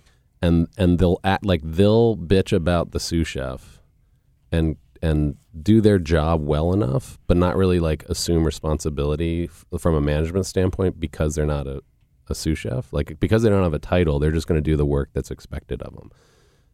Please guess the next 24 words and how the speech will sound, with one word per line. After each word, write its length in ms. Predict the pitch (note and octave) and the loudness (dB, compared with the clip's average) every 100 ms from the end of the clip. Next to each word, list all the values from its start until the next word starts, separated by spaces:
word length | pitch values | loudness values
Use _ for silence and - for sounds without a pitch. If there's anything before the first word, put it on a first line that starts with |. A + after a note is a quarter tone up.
| - | 0
And 140 | A2 F2+ | 2 2
for 180 | F#2 - | 0 -4
all 240 | E2+ A#2 | 0 2
I 120 | G#2 A2 | 4 4
learned 320 | E2+ D#2 D2+ | 4 2 2
early 260 | E2 F2 D#2+ | 2 4 4
on 180 | D#2 | 4
in 60 | D2+ | 2
the 80 | C#2+ | 0
day 220 | C#2+ F2 | 0 0
is, 160 | D2+ C#2+ | 2 0
like, 180 | C#2 | 0
"What 80 | F2+ | 2
do 80 | F#2+ | 4
you 80 | F#2+ | 6
want? 320 | F#2+ C#2+ - | 4 2 0
You 140 | D#2+ | 0
wanna 100 | D#2+ | 2
be 140 | D#2 E2 | 4 2
a 60 | |
chef? 440 | D#2+ F#2 F#2+ B2 - D#2+ | 0 0 0 0 -6 -2
Go 180 | F#2 G#2+ | 0 2
get 260 | A2 D#3 | 2 0
it." 140 | C#2+ | -2